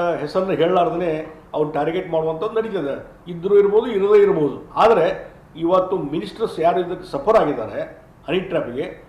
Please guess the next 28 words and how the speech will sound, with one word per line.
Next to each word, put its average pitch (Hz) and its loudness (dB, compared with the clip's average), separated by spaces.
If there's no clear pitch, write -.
ಅವ್ರು 233 2
ಓಪನ್ 277 4
ಆಗಿ 254 0
ಬಂದು 254 -2
ಹೇಳ್ಬಿಡ್ಲಿ, 226 -4
ಇಂಥವ್ರು 233 6
ಇದ್ದಾರೆ 233 6
ಅಂತ 175 -4
ಹೇಳ್ಬಿಡ್ಲಿ. 202 -2
ಆವಾಗ 226 4
ಗೊತ್ತಾಗ್ತದೆ 214 0
ಯಾರು 202 4
ಏನಾದ್ರು 196 0
ನಿವೇಶಿಸ್ತೀವಿ 170 -4
ಅಂತ 151 -12
ಹೇಳಿ. 147 -12
ಆ 185 -2
ಹಿನ್ನೆಲೆ 226 -6
ಇಟ್ಕೊಂಡು 220 -2
ಇದ್ರ 180 -4
ಬಗ್ಗೆ 214 -2
ಕೂಲಂಕಷ 220 0
ಒಂದು 196 -2
ತನಿಖೆ 196 -2
ಆಗಬೇಕು. 202 -2
ಮತ್ತು 196 -2
ರೂಲಿಂಗ್ 226 -4
ಪಾರ್ಟಿಯಲ್ಲೇ 208 0